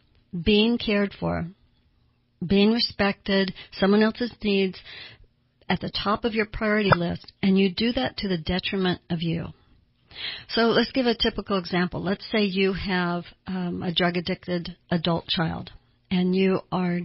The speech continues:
deathly afraid that child's going to die. You're gonna get a call one day from the police department that they've overdosed on heroin or fentanyl now or something like that. And so you are constantly trying to get their attention, tell them what you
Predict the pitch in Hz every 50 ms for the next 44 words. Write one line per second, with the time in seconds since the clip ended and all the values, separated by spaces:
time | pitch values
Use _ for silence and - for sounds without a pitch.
0 | 156 _ - 208 190 208 - - 190 208 196 - - 190 185 175 165 175 - -
1 | - - - 175 170 165 160 - - - 170 170 165 165 165 - - 180 165 170
2 | 160 170 175 165 - - - - - - - - - - - 185 185 175 185 180
3 | 185 196 185 180 - - - 185 185 180 185 185 190 185 185 180 180 - 185 175
4 | 175 - - 180 180 - - - 190 180 - - - 180 175 - 185 170 - 185
5 | 175 170 165 - _ - - - - - - - - _ _ _ _ - 196 202
6 | 190 190 185 190 185 - - - 175 175 143 175 180 175 175 175 175 175 175 175
7 | 170 170 170 165 160 170 175 175 - 165 - _ _ _ - - 196 180 - -
8 | 180 175 165 165 160 160 156 156 160 156 156 160 165 - - - - 160 151 -
9 | - - 190 - 196 175 175 170 170 170 - - 165 170 165 165 - - - -
10 | - - - - - - - - 202 202 196 - - - 202 202 196 202 196 202
11 | 196 196 190 - - - - 226 226 240 247 - - - 220 185 - - 196 190
12 | 185 - - - 185 180 185 180 180 175 - - - 180 175 170 170 170 170 160
13 | - - - - - - _ - - 214 220 - - 226 208 202 - - - 190
14 | 185 185 - - 180 180 180 175 - - 185 190 196 208 214 202 196 - - 165